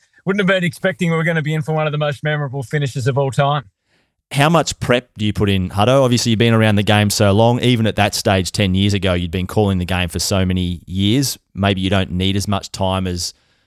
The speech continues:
Speaker 2: you know, younger or less experienced callers, but how much homework do you have to do in the lead up to a match so you can just bang out things,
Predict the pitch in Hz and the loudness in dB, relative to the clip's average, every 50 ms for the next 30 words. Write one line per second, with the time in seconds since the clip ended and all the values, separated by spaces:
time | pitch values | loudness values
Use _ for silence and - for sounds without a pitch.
0 | _ _ - 95 95 87 85 87 87 87 92 90 95 95 95 92 92 90 90 87 | _ _ -8 -6 -4 -2 -2 -2 0 0 0 0 0 0 0 0 0 0 0 0
1 | 90 95 87 - 95 - - - - 90 92 98 101 101 - - - 110 110 123 | -2 -2 -4 -4 -6 -8 -8 -6 -4 -2 0 0 0 -2 -4 -4 -2 0 0 2
2 | 151 180 165 123 123 113 - 113 120 123 123 117 107 101 - - - - - _ | 2 0 0 0 0 0 0 2 2 2 4 2 2 0 -2 -6 -8 -8 -12 _
3 | _ _ - - - 107 104 101 104 104 101 101 92 - 92 90 92 101 98 - | _ _ -20 -6 0 0 2 2 2 2 0 -2 -2 -4 -6 -4 -2 -2 -2 -2
4 | - 95 85 98 95 95 95 92 87 - - - - - - - _ _ - 107 | -6 -4 -2 0 2 2 2 2 0 -4 -8 -18 -20 -20 -20 -20 _ _ -2 0
5 | 104 101 101 98 101 107 110 107 107 - - - 104 92 95 98 98 95 - - | 2 2 2 2 4 4 4 4 2 0 0 0 0 2 2 2 0 0 -2 -4
6 | - 113 98 95 95 98 98 92 - 98 92 92 90 87 - 101 92 - - - | -2 0 2 2 2 0 0 0 -2 -2 -2 0 -2 -2 -2 -4 -4 -4 -6 -14
7 | _ _ _ _ _ _ _ 107 98 98 98 101 101 98 85 82 - 92 92 95 | _ _ _ _ _ _ _ 0 0 0 0 0 0 -2 -2 -4 -4 -4 -2 -2
8 | 92 92 92 82 - | -2 -4 -6 -8 -12